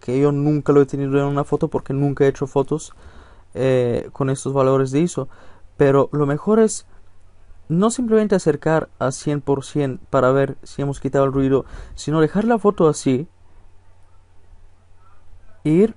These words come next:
moviendo y cambiando la cantidad de ruido que queda. Porque fijaros, ahora mismo, por ejemplo, aún así se ve un poquito el ruido, pero tenemos muchísimos detalles.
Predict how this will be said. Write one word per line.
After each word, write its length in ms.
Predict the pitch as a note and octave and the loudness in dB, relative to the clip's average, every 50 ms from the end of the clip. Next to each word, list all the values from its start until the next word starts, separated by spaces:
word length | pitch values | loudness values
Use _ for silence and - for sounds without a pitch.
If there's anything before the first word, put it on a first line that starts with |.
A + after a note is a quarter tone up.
| - - | -10 -4
moviendo 760 | - F3 E3 D#3+ F3+ G#3 A3 A3 F#3+ D3 C3+ B2 D#3 F#3 G#3 - - - - - - - - - - - - - - - - | -2 0 2 2 2 2 2 2 4 4 4 4 4 0 -4 -12 -18 -20 -20 -20 -20 -20 -20 -20 -20 -20 -20 -20 -20 -10 -8
y 100 | C#3+ C#3+ | -8 -4
cambiando 640 | - D3+ C#3+ D3 C#3 C#3+ D#3+ E3 E3+ E3+ D#3 D3+ | -2 -2 -2 -2 0 2 2 2 2 4 2 2
la 80 | D3 C3+ | 2 2
cantidad 460 | - C#3 C#3 C#3 D3 C#3 C#3 C#3 D3+ | 0 -2 -2 -2 -2 0 2 2 2
de 180 | F3 F#3+ G3+ F#3+ | 4 2 4 4
ruido 420 | F3 E3 D3 C3+ B2+ B2+ D#3+ G3 - - - - - | 4 4 2 2 2 0 0 -2 -8 -14 -20 -14 -4
que 160 | - C3+ C3 | -4 -4 -4
queda. 380 | - - C3+ B2 C#3+ F3 G#3+ - - - - - - - - - - - - - - - - - | 0 0 2 2 2 0 -4 -8 -14 -18 -18 -18 -20 -20 -20 -20 -20 -20 -20 -20 -20 -20 -12 -2
Porque 260 | - D3 C#3+ - D#3 | 0 0 2 2 0
fijaros, 400 | C#3+ D#3+ D#3 G3 G#3 F#3 D#3+ - | -4 -2 0 0 0 0 0 2
ahora 200 | E3 F#3+ A#3 B3+ | 2 2 4 2
mismo, 240 | B3+ A#3+ G#3 G3+ E3+ | 0 0 -2 -2 -2
por 100 | E3 D3+ | 0 -2
ejemplo, 460 | D3+ - E3 D#3 D3+ - F#3 G3 - - | -2 0 -2 -4 -2 -2 -2 -2 -2 -2
aún 220 | C#3 E3+ G#3 A#3 | -2 -2 -2 -2
así 240 | A#3 - - G3+ G3+ | -4 -4 -4 -4 -2
se 140 | - F3 D#3+ | -2 0 2
ve 120 | F3 G3 | 2 2
un 140 | G#3+ G3+ F3+ | 2 0 0
poquito 320 | F3+ E3+ D#3+ D#3+ - D#3 | -2 -2 -2 -2 0 0
el 80 | D3 C3+ | -2 0
ruido, 400 | C3+ C3 B2+ B2 B2 E3 A3 - - - - - - - - - - - - - | 0 0 0 0 0 -2 -4 -4 -10 -18 -18 -20 -20 -20 -20 -20 -20 -16 -6 0
pero 200 | - C#3+ C#3 C#3 | 2 2 4 4
tenemos 400 | C#3 C3 C3+ D#3 F#3+ G#3+ - - | 2 -2 -2 0 -2 -2 -2 -2
muchísimos 640 | D3+ C#3 C3 - - D#3 D#3 - G3+ G3+ G#3 G3 | -2 -4 -4 -4 -4 -4 -2 0 0 0 2 2
detalles. 720 | F#3 F#3 F3+ - G#3 A3 G#3 D3+ - - - - - - | 2 2 2 2 0 2 2 0 -2 -6 -8 -14 -16 -16